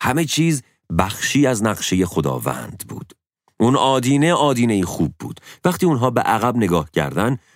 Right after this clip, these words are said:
اون چه در ابتدا به نظرشون بدترین روز زندگی می‌رسید، حالا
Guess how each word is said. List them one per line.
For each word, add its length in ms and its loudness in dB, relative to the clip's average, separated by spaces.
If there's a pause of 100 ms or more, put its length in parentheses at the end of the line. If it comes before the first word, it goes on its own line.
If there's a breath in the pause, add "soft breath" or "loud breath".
(180 soft breath)
اون 200 0
چه 180 0
در 220 0
ابتدا 420 0
به 100 2
نظرشون 560 0
بدترین 480 0
روز 240 2
زندگی 420 0
می‌رسید، 500 -2 (240)
حالا 360 -2